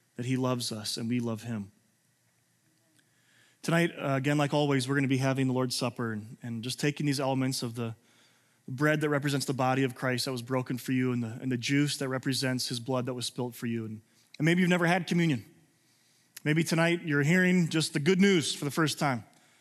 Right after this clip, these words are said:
Maybe tonight can be that night that you can partake of these elements with us. And if you are in, if you're part of the church and the bride of Christ, we'd love for you to partake of these elements, regardless if you're a member here or not. We just would like you to just be a follower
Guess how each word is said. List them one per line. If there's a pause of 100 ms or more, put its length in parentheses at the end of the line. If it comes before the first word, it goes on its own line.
(180)
Maybe
tonight
can
be
that
night (100)
that
you
can
partake
of
these
elements
with
us. (400)
And
if
you
are
in, (600)
if
you're
part
of
the
church
and
the
bride
of
Christ,
we'd
love
for
you
to (400)
partake
of
these
elements,
regardless
if
you're
a
member
here
or
not. (460)
We
just
would
like
you
to
just
be
a
follower